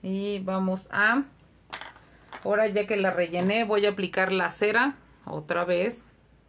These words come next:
La cera, así con cuidado. Y ahora voy a, aquí tengo mi trapito desmaquillante, <laughs> a pasar el spooling.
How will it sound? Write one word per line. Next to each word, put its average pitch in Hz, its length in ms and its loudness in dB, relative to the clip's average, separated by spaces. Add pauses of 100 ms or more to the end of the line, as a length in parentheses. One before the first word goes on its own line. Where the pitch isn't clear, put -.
(3500)
La 175 400 -14
cera, 190 680 -6 (220)
así 185 340 -10
con 190 200 -8
cuidado. 185 520 -4 (440)
Y 240 220 2
ahora 208 360 4
voy 196 320 2
a, 220 260 2 (560)
aquí 190 140 -14
tengo 180 260 -8
mi 165 160 -8 (380)
trapito 180 440 -4
desmaquillante, 175 920 -4 (220)
<laughs> - 1400 -12
a 208 180 0
pasar 202 300 0
el 196 220 2
spooling. 165 460 -6